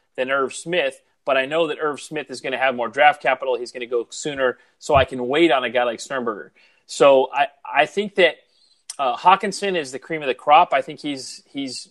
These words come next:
the most polished, well-rounded guy. I think he's probably gonna have the most snaps because he's the most, uh, polished blocker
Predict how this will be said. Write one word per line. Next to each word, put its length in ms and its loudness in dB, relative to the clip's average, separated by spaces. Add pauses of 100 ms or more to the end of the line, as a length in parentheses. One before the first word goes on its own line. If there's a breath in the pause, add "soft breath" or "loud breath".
the 80 -6
most 280 0
polished, 440 6
well-rounded 580 -4
guy. 220 2
I 40 -2
think 160 -14
he's 120 -14
probably 420 -6
gonna 200 -6
have 300 0
the 80 -8
most 300 -4
snaps 420 0
because 300 -12
he's 140 -14
the 100 -8
most, 400 0 (400 soft breath)
uh, 140 0
polished 480 4
blocker 560 2